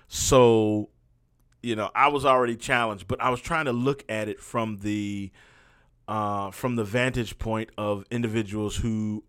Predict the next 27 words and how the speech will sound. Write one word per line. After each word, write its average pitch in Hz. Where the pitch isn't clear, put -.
aren't 113
necessarily, 98
sp-, -
uh, 107
I 170
would 147
say 117
spiritual. 101
They're 135
not 165
necessarily, 113
um, 95
Christians, -
okay? 104
Um, 98
I 110
don't 117
know 120
if 107
they 107
claim 123
to 120
be 123
Christians. 120
I 98
don't 98
know, 107